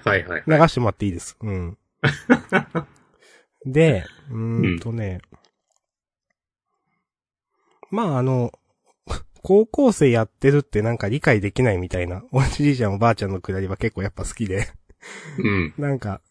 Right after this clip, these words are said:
Speaker 2: そうなるよねみたいな、なんか、あの、現実でもありそうな感じの、なんか。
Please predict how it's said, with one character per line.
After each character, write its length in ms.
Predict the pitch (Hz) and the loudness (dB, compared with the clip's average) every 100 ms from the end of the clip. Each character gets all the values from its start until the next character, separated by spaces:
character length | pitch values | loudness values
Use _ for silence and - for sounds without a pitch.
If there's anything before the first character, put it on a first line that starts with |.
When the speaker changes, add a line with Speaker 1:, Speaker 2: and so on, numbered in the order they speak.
| _ | _
Speaker 2:
そ 220 | - 165 | 2 6
う 40 | 160 | 8
な 140 | 175 | 8
る 80 | 160 | 8
よ 100 | 113 | 6
ね 120 | 113 | 4
み 120 | 107 | 0
た 120 | 101 101 | -2 -4
い 60 | |
な、 100 | 104 | -2
な 140 | 120 147 | 0 0
ん 80 | 127 | 0
か、 260 | - - _ _ - - 214 208 190 - | -2 -4 _ _ -6 -4 -4 -8 -14 -6
あ 140 | 147 | -2
の、 140 | 127 117 | 0 0
現 420 | 139 139 156 180 | -2 2 6 6
実 220 | 165 - | 2 0
で 80 | 170 | 2
も 140 | 160 | 4
あ 40 | 113 | 4
り 120 | 123 | 2
そ 160 | - 123 | 0 0
う 40 | |
な 100 | 95 | 0
感 220 | - 95 | -4 -4
じ 80 | 95 | -2
の、 220 | 98 95 - _ | -4 -6 -10 _
な 100 | 101 | -14
ん 80 | 104 | -14
か。 260 | - 98 | -12 -14